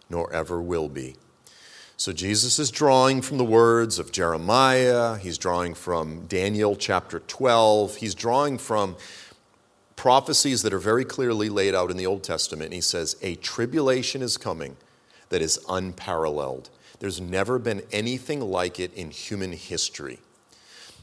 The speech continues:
And when we read the Olivet Discourse, we see that the primary focus of the Great Tribulation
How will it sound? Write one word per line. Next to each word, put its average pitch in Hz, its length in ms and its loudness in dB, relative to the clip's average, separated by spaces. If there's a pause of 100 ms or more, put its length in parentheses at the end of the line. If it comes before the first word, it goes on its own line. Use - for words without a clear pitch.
(160)
And 110 180 0
when 113 180 0
we 110 140 -2
read 123 720 0
the 110 100 0
Olivet 101 380 4
Discourse, 95 640 0
we 104 140 -4
see 107 580 -2 (300)
that 107 140 -4
the 98 80 -4
primary 170 680 -4
focus 175 680 2
of 95 100 -4
the 101 80 -6
Great 92 300 -2
Tribulation 87 760 -6